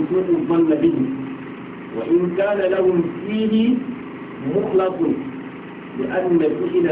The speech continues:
ذلك يكون سببا لسوء الظن بهم وبطلان الانتفاع بعلمهم. Ibn Daqiq yake cewa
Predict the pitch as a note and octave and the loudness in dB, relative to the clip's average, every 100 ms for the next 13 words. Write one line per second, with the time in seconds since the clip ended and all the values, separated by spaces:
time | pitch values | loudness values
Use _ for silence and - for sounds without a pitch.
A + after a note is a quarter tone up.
0 | D3+ E3+ D#3+ D#3 D#3+ D#3 D3+ - - - | 2 2 2 2 2 0 -2 -6 -12 -14
1 | - B2+ B2+ D#3 F3+ E3 D3+ D3+ F#3+ F#3+ | -8 -6 0 4 4 4 2 0 0 0
2 | E3+ D#3 C#3+ C#3 E3+ E3+ D3 C3+ D#3 D#3+ | 0 0 0 2 2 2 0 -2 0 2
3 | D#3 C#3 E3+ D#3 D#3 D3+ - - - - | 4 4 4 4 4 2 0 -8 -10 -6
4 | B2 C3 C3+ C#3+ D3+ E3+ E3 C#3+ C3+ F#3 | -4 -4 -4 -2 0 2 2 2 0 0
5 | A3 - D3 - D#3 C3+ C3 D3 C3+ B2+ | 0 -2 -2 -2 -2 -2 -2 0 0 2
6 | C3+ C3 C3+ C3 - C3+ C3+ - - - | 4 4 4 0 -4 -6 -8 -10 -12 -14
7 | - - - - C#3+ D#3 C#3 C3+ D#3+ E3 | -14 -14 -14 -10 -2 0 0 2 2 2
8 | C#3+ D3 - D3+ C#3+ | 0 -6 0 0 0